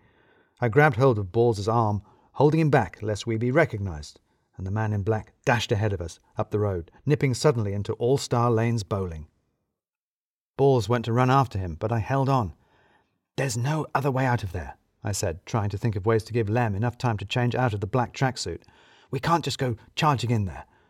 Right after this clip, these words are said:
We don't want him to see us after all." "Good call, sweet," said Balls.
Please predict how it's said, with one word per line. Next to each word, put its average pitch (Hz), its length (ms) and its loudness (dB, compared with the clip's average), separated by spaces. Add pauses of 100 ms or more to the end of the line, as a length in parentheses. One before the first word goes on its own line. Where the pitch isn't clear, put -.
(160)
We 110 80 -4
don't 143 180 2
want 123 160 -2
him 110 60 -6
to 113 80 -6
see 120 220 -2
us 90 100 -6
after 107 280 -4
all." 85 220 -2 (1000)
"Good 120 240 -2
call, 127 380 0
sweet," 120 520 2 (560)
said 90 240 -6
Balls. 90 340 -4